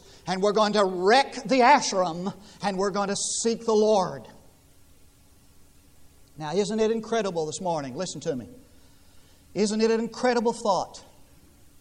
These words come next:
And Lee and I were just sharing this as I sat down here. In fact, I had plan B prepared for this morning. I had s-, sermon number two ready, uh, because I didn't know how many college students and high school students and the rest of us would be here. Isn't it,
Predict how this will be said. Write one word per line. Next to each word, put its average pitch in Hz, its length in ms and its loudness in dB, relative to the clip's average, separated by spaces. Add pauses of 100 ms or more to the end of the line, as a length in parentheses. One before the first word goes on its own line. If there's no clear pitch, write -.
(640)
And 143 120 -8
Lee 208 100 0
and 202 100 -2
I 208 120 0
were 196 100 -2
just 196 240 -2
sharing 214 340 2
this 175 220 -4
as 156 160 -6
I 185 120 0
sat 180 260 -4
down 202 200 0
here. 196 140 0
In 175 100 -4
fact, 208 300 0
I 190 80 2
had 190 240 -2
plan 226 400 -2
B 202 320 -2
prepared 175 480 -2
for 156 80 -10
this - 160 -10
morning. 175 340 -2
I 165 40 -4
had 170 100 -2
s-, - 340 -10 (140)
sermon 240 420 -2
number 208 220 -4
two 214 320 -4
ready, 156 320 -2 (500)
uh, 156 200 -4
because 180 400 -4
I 185 100 0
didn't 175 260 -6 (280)
know 180 120 -6
how 208 140 -2
many 196 220 -6
college 196 460 -4
students 170 400 -2
and 147 80 -10
high 202 180 -2
school 196 280 -6
students 185 380 -2
and 175 80 -10
the 185 60 -4
rest 208 320 0
of 156 100 -2
us 156 140 -8
would 147 160 -10
be 175 180 -2
here. 131 220 -8 (340)
Isn't 202 300 -4
it, 208 100 -4